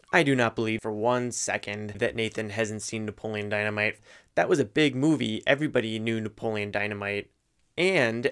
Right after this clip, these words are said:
everybody knew the liger because Napoleon made it famous. You never heard the liger before Napoleon Dynamite. Even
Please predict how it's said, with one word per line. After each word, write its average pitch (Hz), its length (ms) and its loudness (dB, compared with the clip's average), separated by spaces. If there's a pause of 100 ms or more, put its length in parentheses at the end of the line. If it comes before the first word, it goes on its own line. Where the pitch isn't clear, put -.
everybody 127 440 2
knew 135 440 2 (160)
the 127 120 0
liger 117 640 2
because 117 280 -8
Napoleon 123 720 -2
made 113 180 -2
it 120 100 -8
famous. - 540 0 (580)
You 143 160 -4
never 147 380 6
heard 123 340 4
the 113 120 2
liger 107 560 2 (180)
before 123 480 2
Napoleon 107 440 -4
Dynamite. 107 580 -2 (100)
Even 165 480 8